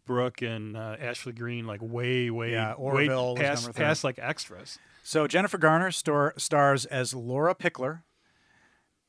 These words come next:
Speaker 2: And Jennifer Garner, obviously, you know, the biggest thing she's known for is that T V show,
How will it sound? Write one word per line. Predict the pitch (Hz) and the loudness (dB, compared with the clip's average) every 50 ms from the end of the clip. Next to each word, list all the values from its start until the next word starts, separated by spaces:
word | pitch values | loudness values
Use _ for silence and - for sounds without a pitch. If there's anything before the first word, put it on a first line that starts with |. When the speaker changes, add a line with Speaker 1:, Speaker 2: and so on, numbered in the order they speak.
| - - _ _ _ _ _ _ _ _ _ - _ _ _ _ | -20 -20 _ _ _ _ _ _ _ _ _ -20 _ _ _ _
Speaker 2:
And | 156 156 151 147 143 143 143 139 139 - - _ _ - - _ _ _ _ | 0 2 4 6 6 4 4 2 0 -4 -8 _ _ -20 -20 _ _ _ _
Jennifer | - - 170 196 202 - 196 | -4 0 0 0 2 0 0
Garner, | 170 180 170 165 160 156 151 156 | 0 2 2 2 4 4 4 4
obviously, | 127 135 135 139 135 - - 139 135 131 127 120 - - _ - _ _ _ _ | 4 4 4 4 0 -2 -2 -2 0 0 -2 -4 -8 -16 _ -20 _ _ _ _
you | _ 156 143 | _ -4 -2
know, | 143 151 | -2 -2
the | 151 120 147 135 | -2 -2 -6 -6
biggest | 113 _ 190 208 - 240 220 - | -6 _ -8 -8 -6 -6 -8 -6
thing | - 190 190 | -6 -6 -6
she's | 175 - - 175 139 | -6 -6 -8 -8 -8
known | 131 123 117 120 135 156 | -6 -6 -6 -6 -8 -8
for | 156 - - 180 185 190 202 | -10 -10 -8 -4 -4 -4 -4
is | - - 151 127 - | -6 -8 -10 -8 -4
that | 147 131 117 _ | -6 -6 -6 _
T | - - 175 180 | -12 -12 -10 -10
V | 165 175 165 | -8 -8 -8
show, | - - - 151 139 135 131 127 123 123 120 113 | -8 -6 -4 -2 0 2 4 4 4 2 0 -4